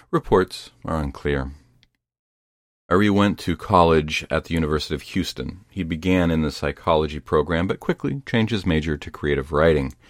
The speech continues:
It was in the first week of class that he met his wife-to-be, who goes by the name of George. No,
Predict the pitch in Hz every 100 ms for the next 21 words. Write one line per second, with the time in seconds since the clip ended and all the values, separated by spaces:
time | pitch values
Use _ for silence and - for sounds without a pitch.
0 | - _ _ _ - 120 107 98 90 -
1 | - 90 82 - - 92 - 90 80 -
2 | 73 - 98 95 - - 85 82 80 90
3 | 82 80 73 - 76 85 92 71 92 -
4 | - 82 82 78 - 73 71 71 69 64
5 | 69 78 73 62 58 - - - - _
6 | - 87 76